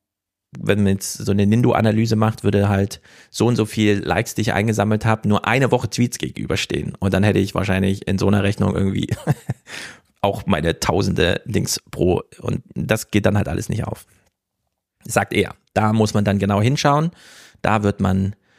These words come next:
belogen. Und, äh, jetzt kommt sein, seine große Verkaufsansprache zum Schluss. Ohne Nindo, also sein Social-Media-Scraping, äh,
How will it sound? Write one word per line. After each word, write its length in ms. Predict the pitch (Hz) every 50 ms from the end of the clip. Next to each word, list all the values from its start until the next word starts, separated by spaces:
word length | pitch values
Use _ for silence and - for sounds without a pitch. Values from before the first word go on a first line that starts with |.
| _ _ _ _ _ _ -
belogen. 540 | 110 104 104 104 95 92 90 90 90 - - - - - _ -
Und, 580 | - 107 107 107 104 107 107 107 - - - -
äh, 180 | 101 95 98 95
jetzt 220 | 98 123 123 -
kommt 180 | - 117 117 -
sein, 180 | 107 101 104 98 - -
seine 220 | - 110 98 101
große 260 | - - 98 107 113 -
Verkaufsansprache 880 | - - - - 131 165 - - - 127 131 - - - 120 117 120 -
zum 160 | - 117 104
Schluss. 320 | - - 127 139 139 - - -
Ohne 300 | 180 170 180 190 190 160
Nindo, 760 | 151 156 160 175 196 196 147 95 80 87 107 139 185 - _ _ _ _ _ _ _ _ _ _ _ -
also 500 | - 104 101 - 98 95 98 - - _ _ _ _ -
sein 500 | 104 107 104 98 104 113 117 113 113 107 -
Social-Media-Scraping, 1600 | - 110 110 117 113 - 110 101 101 110 123 123 107 104 104 107 - - - - - - 123 - - 113 104 104 101 104 101 101
äh, 580 | - - - 101 101 98 101 98 98 101 107